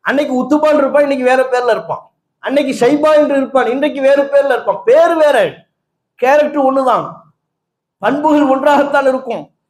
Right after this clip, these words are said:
ஆகவே மக்காவில் உள்ள இணை வைப்பாளர்களுக்கு சொன்ன இந்த உதாரணம் இன்றைக்குள்ள காலகட்டத்திற்கும்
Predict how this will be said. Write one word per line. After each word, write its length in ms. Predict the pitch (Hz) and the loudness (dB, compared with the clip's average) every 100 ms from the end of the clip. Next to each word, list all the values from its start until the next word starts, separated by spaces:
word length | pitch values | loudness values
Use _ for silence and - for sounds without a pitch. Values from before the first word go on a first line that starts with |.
| _ _ _ _ | _ _ _ _
ஆகவே 340 | 190 262 269 294 254 | 0 2 2 2 0
மக்காவில் 540 | 214 - 294 311 320 311 | -4 0 2 4 2 2
உள்ள 120 | 302 277 | 0 0
இணை 120 | 294 302 | 2 2
வைப்பாளர்களுக்கு 640 | 294 277 269 269 262 247 254 | 2 0 2 0 -2 -4 -2
சொன்ன 220 | 254 240 226 | 0 -2 -2
இந்த 140 | 208 190 185 | -2 -2 -2
உதாரணம் 440 | 214 214 226 302 - - _ 226 | 0 0 0 -4 -6 -18 _ -6
இன்றைக்குள்ள 440 | 262 277 269 262 240 | -2 -2 -2 -4 -2
காலகட்டத்திற்கும் 760 | 214 269 269 262 269 269 - 302 | 0 2 2 0 -2 -4 -4 -6